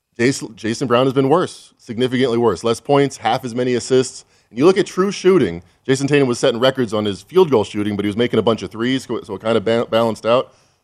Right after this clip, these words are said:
True shooting, splits all the difference. Jaylen Brown, fifty percent. Jason Tatum, fifty-one percent. They've been essentially the same, and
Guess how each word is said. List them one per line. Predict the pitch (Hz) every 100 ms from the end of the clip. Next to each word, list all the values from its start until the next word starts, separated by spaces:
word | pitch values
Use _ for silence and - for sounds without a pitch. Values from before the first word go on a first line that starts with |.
| _
True | - 202
shooting, | - 165 156 160 175 _ _ _
splits | _ 139 147
all | 147 160
the |
difference. | 151 135 135 143 - - _ _ _ _ -
Jaylen | 135 151
Brown, | 135 139 139 135
fifty | - 143 151
percent. | 139 139 143 139 - _ _
Jason | 131 131 135
Tatum, | 131 131 123 120 _ _ _ -
fifty-one | 135 - 113 107 92
percent. | 82 85
They've | 104 104
been | 165
essentially | 156 151 147 135
the | 104
same, | 98 131 131 113 87 85 _ _ _ _ _ -
and | 113 110 104